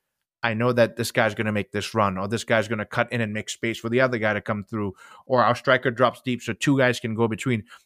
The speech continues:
There's so many possibilities, and that alone makes me excited. But the two of them linking up in the first twenty-five minutes, Chelsea looked like a real force to,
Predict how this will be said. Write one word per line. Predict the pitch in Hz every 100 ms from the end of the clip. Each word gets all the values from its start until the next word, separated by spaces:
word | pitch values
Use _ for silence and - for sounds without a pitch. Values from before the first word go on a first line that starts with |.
| -
There's | 143 -
so | - 185
many | 190 185
possibilities, | 180 147 - 120 131 120 - 90 90 - _ _ _ _
and | - 120
that | 131 139
alone | 127 131 123
makes | 123 -
me | 120
excited. | - 120 127 165 175 - _ _ _ -
But | 123 120 - _ _ _ _ _
the | -
two | 120 - 175
of | 143
them | 151 139
linking | 143 131 135
up | 139 147 - _
in | -
the | 113
first | 107 135 135
twenty-five | 139 131 - 131
minutes, | 127 127
Chelsea | - - 131 131 139
looked | 117 120 -
like | 110
a | 107
real | 101 117
force | 117 - 110 -
to, | 101